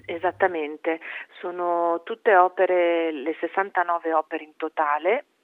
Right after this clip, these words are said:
perché oltre alle litografie ci sono anche delle altre opere, eh, incorporate nell'allestimento,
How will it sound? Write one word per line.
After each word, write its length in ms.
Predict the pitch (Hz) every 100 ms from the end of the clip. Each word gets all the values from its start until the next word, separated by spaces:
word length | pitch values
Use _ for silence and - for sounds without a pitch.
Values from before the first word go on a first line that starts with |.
| _ _
perché 300 | 151 - 151
oltre 340 | 147 147 156
alle 160 | 147 147
litografie 720 | 139 139 131 139 - 160 156
ci 160 | - -
sono 240 | 147 147 143
anche 500 | 135 147 - 143 143 - - _ _
delle 280 | 131 139 143
altre 380 | 139 139 147 147
opere, 500 | 127 - 170 170 170 - - -
eh, 280 | 135 131 135
incorporate 720 | 143 151 151 143 139 139 151
nell'allestimento, 1040 | 147 139 139 139 - 165 151 147 - 196